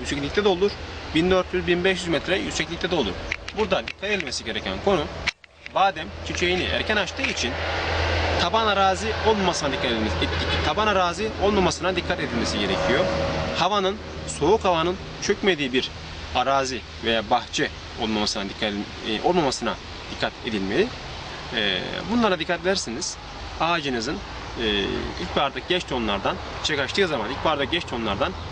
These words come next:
etkilenmesini, e, önleyebilirsiniz. E, dediğim gibi soğuklama ihtiyacı yok. Sahilde de oluyor, yaylada da oluyor.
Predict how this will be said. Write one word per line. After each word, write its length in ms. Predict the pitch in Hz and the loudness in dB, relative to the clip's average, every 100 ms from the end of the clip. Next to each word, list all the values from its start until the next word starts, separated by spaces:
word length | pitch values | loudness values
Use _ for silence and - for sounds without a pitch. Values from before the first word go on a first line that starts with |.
| - 170 | -4 -4
etkilenmesini, 640 | - 151 131 117 - 147 | -2 -2 0 -2 -2 -4
e, 840 | - - - - - - 110 107 190 | -4 -6 -6 -4 -4 0 0 2 4
önleyebilirsiniz. 840 | 190 165 156 185 - 123 196 - - - - - - - | 4 2 2 0 0 -4 -4 -6 -8 -8 -8 -6 -6 -2
E, 240 | 107 104 | 0 0
dediğim 260 | 196 220 190 | 0 2 2
gibi 180 | 131 160 | 0 -2
soğuklama 420 | - - - 165 | -4 -4 -8 -14
ihtiyacı 400 | 135 127 107 101 | -10 -6 -4 -2
yok. 100 | 165 - - - - | -4 -4 -6 -4 -2
Sahilde 440 | - 180 175 180 160 | 2 2 2 2 2
de 40 | |
oluyor, 300 | 127 110 135 - - - | 2 4 2 0 -4 0
yaylada 320 | 143 151 151 | 2 2 0
da 40 | 139 - 110 | 0 0 -2
oluyor. 300 | 95 143 | 2 2